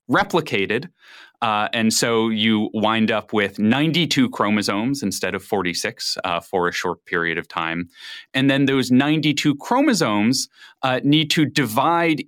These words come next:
equally such that one daughter cell gets forty-six chromosomes and the other daughter cell also gets forty-six chromosomes. And if you have an error in that process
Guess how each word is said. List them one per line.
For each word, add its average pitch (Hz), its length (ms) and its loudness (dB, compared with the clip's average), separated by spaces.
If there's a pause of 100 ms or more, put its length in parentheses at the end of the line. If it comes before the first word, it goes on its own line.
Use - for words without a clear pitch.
equally 123 720 2 (240)
such - 380 -2
that 120 400 -2 (200)
one 147 340 2
daughter 131 300 2
cell 127 320 0
gets 117 260 -4
forty-six 110 600 -2
chromosomes 107 640 -2
and 123 120 4
the 143 120 2
other 190 240 2
daughter 107 280 0
cell - 340 -2
also 170 320 2
gets 98 240 -4
forty-six 90 560 -4
chromosomes. 85 760 -6 (540)
And 127 400 2 (100)
if 175 260 0
you 156 180 2
have 135 340 0
an 123 240 -2
error 160 440 2
in 120 160 2
that 110 220 -2
process 151 640 -2